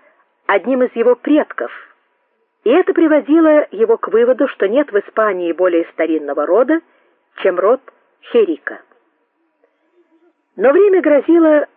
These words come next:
уничтожить эту столь замечательную дворянскую грамоту. Замок, подпертый уже в нескольких местах,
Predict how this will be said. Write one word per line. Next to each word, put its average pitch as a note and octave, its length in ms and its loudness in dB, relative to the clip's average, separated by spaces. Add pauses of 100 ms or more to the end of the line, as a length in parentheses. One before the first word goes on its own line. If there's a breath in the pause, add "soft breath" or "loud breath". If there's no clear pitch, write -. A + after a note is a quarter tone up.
(120)
уничтожить C4 760 -2 (100)
эту F#3 220 -2
столь G#3 320 -4
замечательную A3+ 720 -2
дворянскую F3 600 -4
грамоту. C#3 600 -10 (540)
Замок, G#3 540 -2
подпертый F#3 640 -2
уже E3 180 -2
в D3+ 60 -8
нескольких E3+ 560 -6
местах, B3 480 -4